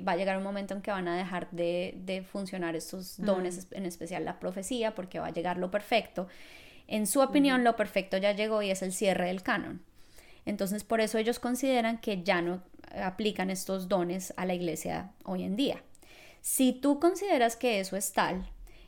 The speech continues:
Speaker 1: entonces, en tu opinión, la profecía, la mujer no la ejerce hoy en día,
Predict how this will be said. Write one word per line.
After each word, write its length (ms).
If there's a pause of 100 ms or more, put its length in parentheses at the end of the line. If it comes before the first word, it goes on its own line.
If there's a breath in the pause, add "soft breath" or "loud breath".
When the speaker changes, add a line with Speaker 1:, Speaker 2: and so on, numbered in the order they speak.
Speaker 1:
entonces, 580
en 220
tu 100
opinión, 540 (400)
la 600 (120)
profecía, 720 (760)
la 180
mujer 300
no 140
la 100
ejerce 340
hoy 100
en 140
día, 260